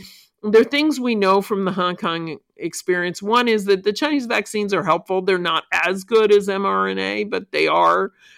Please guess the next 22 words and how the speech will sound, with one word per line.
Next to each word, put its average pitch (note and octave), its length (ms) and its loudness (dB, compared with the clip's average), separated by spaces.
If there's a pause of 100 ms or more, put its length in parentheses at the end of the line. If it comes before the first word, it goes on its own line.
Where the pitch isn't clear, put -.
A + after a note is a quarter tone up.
actually G3 440 0
reasonably F#3+ 500 -2
helpful. A3 640 -2 (280)
The A3 120 4
thing B3 260 -2
everybody A#3+ 400 0
seems G3+ 380 -6
to G#3 80 -2
miss F#3+ 400 -4
is G#3 160 -6
the F#3+ 80 -4
vaccination F3 720 -6
rate G3+ 180 -4
in F#3 60 -12
China F3+ 260 -8
is E3+ 160 -10
actually D3+ 320 -6
higher D#3+ 640 -6
than A3+ 220 -6
in A3+ 160 -4
Hong A3 320 -6
Kong. A3+ 420 -6